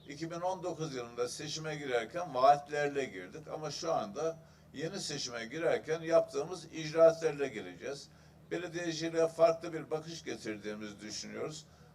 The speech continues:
Ankara halkının önüne çıkıp yaptığımız hizmetleri beğeniyorsunuz, bize oy verin diyeceğiz ama bunu da yaparken şu seçmen, bu seçmen diye ayırmadan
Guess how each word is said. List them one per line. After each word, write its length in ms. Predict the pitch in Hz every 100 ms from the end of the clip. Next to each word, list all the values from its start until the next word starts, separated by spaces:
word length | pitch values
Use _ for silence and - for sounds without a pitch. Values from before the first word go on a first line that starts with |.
| -
Ankara 520 | 165 165 160 139 131
halkının 460 | 160 160 139 127 131
önüne 320 | 160 143 123
çıkıp 440 | - 170 143 123 147 -
yaptığımız 580 | 160 160 147 135 127 156
hizmetleri 560 | 160 135 123 117 117
beğeniyorsunuz, 760 | 147 151 139 120 117 160 175 147
bize 180 | 143 143
oy 280 | 139 156 156
verin 320 | 123 117 104
diyeceğiz 420 | 110 110 139 143
ama 260 | 160 131 143
bunu 200 | 156 139
da 60 |
yaparken 640 | 147 160 175 165 - 113 - - - - - -
şu 220 | - 175
seçmen, 500 | 160 135 - 135 131
bu 80 | 160
seçmen 580 | 156 147 139 120 113 107
diye 160 | 120
ayırmadan 600 | 127 165 147 110 104 147